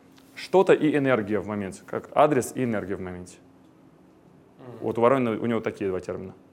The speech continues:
Speaker 1: Вот, э, когда, если вы его слышали здесь. Вот, э, Кастанеда вот это называет безупречностью.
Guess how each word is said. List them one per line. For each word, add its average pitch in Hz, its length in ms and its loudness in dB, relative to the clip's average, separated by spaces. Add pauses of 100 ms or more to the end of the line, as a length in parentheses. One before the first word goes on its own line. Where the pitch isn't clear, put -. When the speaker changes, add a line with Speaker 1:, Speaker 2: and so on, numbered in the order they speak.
(440)
Speaker 1:
Вот, 101 400 -2
э, - 320 -10
когда, 104 260 0
если 95 160 -2
вы 101 80 0
его 95 80 -2
слышали 95 320 -10
здесь. 87 160 -12 (220)
Вот, 113 240 4
э, 110 600 8 (960)
Кастанеда 156 680 4 (840)
вот 117 120 -2
это 147 120 8
называет 127 240 2
безупречностью. 151 680 0